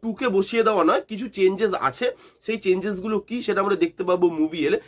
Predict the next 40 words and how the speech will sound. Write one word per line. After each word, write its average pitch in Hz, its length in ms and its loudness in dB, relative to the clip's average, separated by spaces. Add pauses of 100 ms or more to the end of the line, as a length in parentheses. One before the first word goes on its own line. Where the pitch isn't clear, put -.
(120)
এবার 180 160 -4
কতটা 185 360 -2
চেঞ্জেস 175 400 4
হয়েছে, 165 280 0
কিন্তু 202 260 -8
ট্রেলার 190 500 0
দেখে 208 440 -2 (140)
খুব 226 300 -6
যে 226 180 -4
চেঞ্জেস 214 360 0
করা 170 220 0
হয়েছে 143 340 2 (240)
সেটা 180 240 2
কিন্তু 190 200 2
আমার 185 200 4
মনে 156 240 2
হয়নি। 147 400 -2 (580)
এবার 247 240 6
ব্যাপার 185 320 0
হয়েছে 220 180 0
এইগু-, 202 260 -2
এই 214 140 4
জিনিসগুলোতে 220 600 -2
থে-, 165 340 2
ইয়ে 196 160 -2
এগিয়ে 170 340 4
আছে, 110 220 -4
বেবি 175 240 2
জন 240 160 2
এগিয়ে 160 260 4
আছে। - 260 -10
এবার 196 200 -4
ব্যাপার 131 380 -2
হয়েছে 147 340 -2 (520)
থেরি 233 440 0
যেই 226 240 -2
জিনিসটার 190 440 -2
উপরে 214 260 4
দাঁড়িয়ে 165 420 2
আছে, 143 300 -2